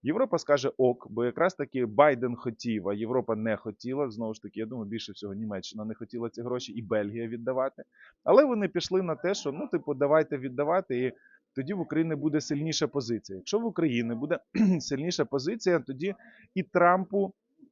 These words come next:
буде легше укладати угоду, і всередині цієї угоди будуть не поступки українськими територіями, не поступки українськими людьми, а сильна позиція України, яка впливатиме на те, що відбувається на полі бою. Ну і ці гроші вони пропонують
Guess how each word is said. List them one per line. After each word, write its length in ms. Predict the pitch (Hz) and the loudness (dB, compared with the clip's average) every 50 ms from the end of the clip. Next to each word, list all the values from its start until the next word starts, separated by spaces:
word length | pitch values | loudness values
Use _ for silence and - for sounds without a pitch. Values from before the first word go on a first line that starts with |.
| _ _ _ _ _ - | _ _ _ _ _ -4
буде 280 | 139 127 160 165 147 143 | 2 4 4 6 8 8
легше 320 | 139 151 147 - - 151 | 8 8 6 6 4 2
укладати 540 | 127 190 - 135 135 127 135 123 113 - 135 | 2 4 2 2 4 6 8 6 6 6 2
угоду, 360 | 123 117 147 180 196 175 160 | 2 4 4 2 4 6 4
і 80 | 139 123 | 4 4
всередині 500 | - - 127 123 127 135 143 139 131 117 | 2 0 -2 0 2 2 0 0 0 -2
цієї 220 | - 131 127 123 | 0 2 2 2
угоди 300 | 123 123 156 165 151 139 | 2 2 0 -2 -2 -2
будуть 360 | 123 123 143 131 135 117 - _ _ _ _ - | -2 -2 0 0 0 -2 -2 _ _ _ _ -6
не 240 | 131 151 185 196 | 0 2 2 2
поступки 760 | 196 - _ - 170 180 196 185 - - 170 143 - - 151 143 | 2 0 _ 4 6 8 8 8 6 2 -2 -2 0 0 0 2
українськими 600 | 139 117 - 135 147 143 127 - 139 127 127 113 | 2 0 0 -2 -2 -2 -4 -6 -4 -4 -4 -2
територіями, 600 | - 123 120 120 123 147 151 185 180 156 143 143 | -2 -4 -4 -2 0 0 0 0 0 -2 -4 -4
не 200 | 139 143 165 147 | -4 -4 -4 -4
поступки 600 | - _ 151 156 147 139 - 147 - - - 123 | -2 _ 2 2 2 2 0 -4 -6 -2 -2 -4
українськими 520 | - 123 131 135 120 - - 120 120 117 | -2 -2 -2 -4 -4 -4 -6 -4 -2 -2
людьми, 320 | 120 120 117 135 170 190 - | -2 -2 -4 -4 -4 -4 -2
а 60 | 120 | -4
сильна 360 | 113 - - 156 151 139 131 117 | -4 -2 -2 -2 0 0 -2 -4
позиція 460 | - 123 117 131 127 113 - 123 120 | -4 -6 -6 -6 -6 -6 -4 -6 -6
України, 400 | 113 - 131 156 202 208 175 139 | -4 -4 -4 -4 -4 -2 -2 -2
яка 240 | 127 113 - 139 143 | -2 0 0 0 0
впливатиме 1200 | - _ _ - 165 185 202 180 143 135 139 135 135 135 127 - - 139 135 135 135 135 131 123 _ _ _ - _ _ _ | 0 _ _ 0 2 2 2 2 2 2 4 6 6 6 4 2 0 -4 -2 -2 -2 -2 -2 -4 _ _ _ -20 _ _ _
на 260 | - 127 139 135 135 | -4 0 2 2 2
те, 260 | 127 - - 147 165 160 | 2 4 4 4 4 4
що 200 | - 151 147 135 | 2 2 0 2
відбувається 640 | 127 127 117 117 127 123 131 131 131 123 - 131 | 0 -2 -4 -2 2 4 6 6 6 4 2 -2
на 120 | 120 127 117 | -2 -2 -2
полі 300 | - 135 131 131 127 127 | 0 2 2 2 2 0
бою. 360 | 113 107 107 98 87 87 - - | -2 -2 -2 -4 -4 -4 -8 -8
Ну 120 | 107 147 | -4 -4
і 120 | 220 247 196 | -2 -2 -2
ці 140 | - 160 | -4 -4
гроші 300 | 123 127 151 196 - - | -2 0 0 -2 -2 -2
вони 200 | 123 123 139 160 | -4 -2 -2 -4
пропонують 600 | 147 - 127 - - 117 127 147 170 170 160 - | -4 -4 -4 -4 -4 -4 -2 -2 -2 -2 -4 -4